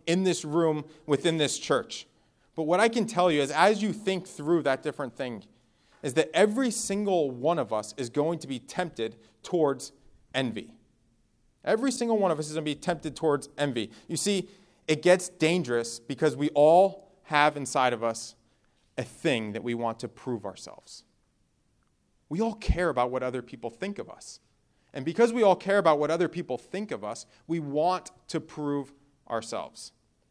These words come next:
You see, we find ourselves scanning. It's almost like the, uh, when you're doing your two-minute mingle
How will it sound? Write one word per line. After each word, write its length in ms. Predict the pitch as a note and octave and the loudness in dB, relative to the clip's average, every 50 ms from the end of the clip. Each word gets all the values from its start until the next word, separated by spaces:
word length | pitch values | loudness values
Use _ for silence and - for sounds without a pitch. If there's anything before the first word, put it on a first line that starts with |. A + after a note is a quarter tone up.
| _ _ _ _ _ _ | _ _ _ _ _ _
You 60 | - B2+ | -14 -10
see, 320 | - D3 D3 C#3+ - - _ _ _ _ _ _ | -8 -6 -6 -6 -8 -10 _ _ _ _ _ _
we 120 | - C#3 | -6 -6
find 340 | C3+ - - C#3 C#3+ D#3+ D#3 | -4 -2 -2 -2 0 0 0
ourselves 440 | D3 C3 - - C#3+ C#3 B2+ A#2 - | -2 -2 -2 0 0 0 0 -2 -6
scanning. 760 | - - - - - - D3 C#3 B2+ A2 F#2+ - - - _ _ _ _ _ _ _ _ _ _ _ _ _ _ | -10 -10 -10 -8 -4 -2 0 0 -2 -2 -6 -12 -16 -20 _ _ _ _ _ _ _ _ _ _ _ _ _ _
It's 180 | - B2+ A#2+ B2+ | -10 -10 -6 -2
almost 360 | D#3+ D#3 E3 E3+ D#3+ D#3 - | -2 0 2 2 0 0 0
like 260 | D#3+ D3+ D3 D3 D3+ | 0 0 0 0 -4
the, 200 | C#3 D3 C#3+ C#3+ | -6 -4 -2 0
uh, 400 | C#3 C3+ C3+ C3 C3 C3 B2+ B2 A#2 - C3 C3 C3 B2+ | 2 2 4 4 4 4 2 0 -4 -8 -16 -20 -18 -16
when 260 | C3+ D3 D3 C3+ C#3 C3+ | -10 -6 -4 -4 -2 -4
you're 100 | C3+ C3 | -4 -4
doing 180 | C3+ C#3+ C#3 | -4 -4 -4
your 80 | C3+ B2+ | -4 -6
two-minute 400 | C3 - D3+ C#3+ C#3 C3+ C3 B2+ | -8 -10 -8 -8 -6 -6 -6 -6
mingle 420 | C3 C3 C3+ C3+ C#3+ D3+ D3+ D3+ | -6 -6 -4 -2 -2 -2 -2 -4